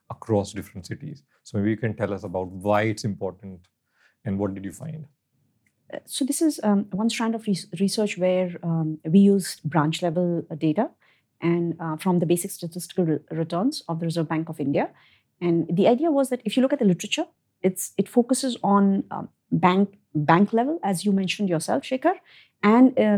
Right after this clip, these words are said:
Speaker 2: it looks at external frictions of banks. If you're a bank which is more constrained to go on, go to markets to raise funds, et cetera, you, you have bigger transmission of the monetary policy. For example, you know,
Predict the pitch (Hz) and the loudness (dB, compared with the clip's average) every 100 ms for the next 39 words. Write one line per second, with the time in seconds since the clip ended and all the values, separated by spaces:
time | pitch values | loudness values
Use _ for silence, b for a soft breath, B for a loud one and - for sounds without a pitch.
0 | 208 214 220 226 226 - 190 185 - - | 2 0 2 0 0 0 2 2 0 -16
1 | - - 240 220 214 - 185 165 147 147 | -6 4 6 6 4 0 0 -2 0 -2
2 | - - - - 151 156 208 262 247 208 | -4 -16 -18 -6 -4 2 2 2 -2 -8
3 | 202 208 214 180 165 - - 254 247 233 | -4 -4 -4 -2 -2 -4 2 2 2 -2
4 | b b b - 165 175 175 170 - 160 | b b b 0 4 6 4 -2 -6 2
5 | 175 170 175 165 208 233 254 - 185 170 | 2 2 2 4 2 2 -2 -2 0 0
6 | 175 - 226 262 233 240 240 254 214 208 | 0 0 2 2 0 -8 -2 0 2 0
7 | 190 196 202 - 143 _ 175 175 190 190 | -4 -4 -4 -6 -18 _ 0 2 2 2
8 | 170 165 175 170 180 170 160 165 _ b | 2 2 -2 -2 0 -2 -2 -4 _ b
9 | - 165 170 165 170 151 202 - 320 190 | -2 2 2 2 -2 0 0 0 -2 -2
10 | 170 160 165 160 151 | 0 0 -2 -6 -8